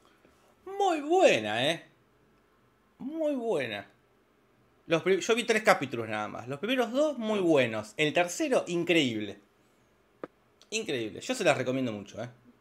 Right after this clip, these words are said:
Speaker 2: Bueno, tomo
Speaker 1: Cada,
Speaker 2: nota, mirá
Speaker 1: cada,
Speaker 2: que
Speaker 1: cada capítulo escrito por,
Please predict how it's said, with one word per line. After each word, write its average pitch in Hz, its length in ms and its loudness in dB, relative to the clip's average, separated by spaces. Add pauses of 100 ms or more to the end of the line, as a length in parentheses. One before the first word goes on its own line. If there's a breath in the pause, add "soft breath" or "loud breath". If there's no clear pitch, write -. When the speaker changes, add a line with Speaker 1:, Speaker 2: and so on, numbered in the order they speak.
(640)
Speaker 2:
Bueno, - 380 -2
tomo 156 160 0
Speaker 1:
Cada, 131 140 6
Speaker 2:
nota, 113 280 -4
mirá 151 120 0
Speaker 1:
cada, 131 600 4
Speaker 2:
que - 40 -14
Speaker 1:
cada 143 220 2
capítulo 139 420 -2
escrito 131 400 -2
por, 101 400 -4